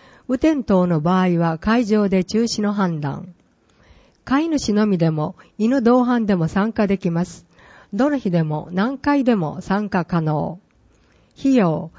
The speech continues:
犬同伴の場合、一回五百円。犬同伴なしは無料。テキスト、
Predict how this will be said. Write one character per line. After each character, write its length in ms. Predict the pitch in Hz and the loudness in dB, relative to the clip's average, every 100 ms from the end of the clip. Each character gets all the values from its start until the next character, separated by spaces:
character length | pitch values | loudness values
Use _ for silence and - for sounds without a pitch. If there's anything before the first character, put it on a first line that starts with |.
| - _ - | -20 _ -4
犬 240 | 254 302 | 0 2
同 220 | 240 269 | 4 4
伴 240 | 262 254 247 | 4 0 0
の 140 | 226 | 0
場 200 | 202 202 | 2 2
合、 80 | 170 | 2
一 360 | 156 160 214 202 | -2 -4 -6 -6
回 360 | - 226 226 | -4 -2 0
五 160 | 170 190 | 0 0
百 300 | 202 196 180 | 0 0 0
円。 320 | 147 160 - _ _ - _ | 0 -4 -12 _ _ -20 _
犬 260 | 220 277 262 | -2 0 2
同 200 | 269 254 | 4 2
伴 280 | 254 254 | 0 -2
な 120 | 233 233 | 0 -2
し 160 | - | -2
は 160 | 156 147 | -4 -2
無 180 | 165 170 | 0 2
料。 400 | 180 156 160 - _ _ _ _ _ | 4 4 0 -6 _ _ _ _ _
テ 140 | - 277 | -4 -2
キ 120 | 202 | -2
ス 140 | - | -6
ト、 260 | - 165 | -10 -10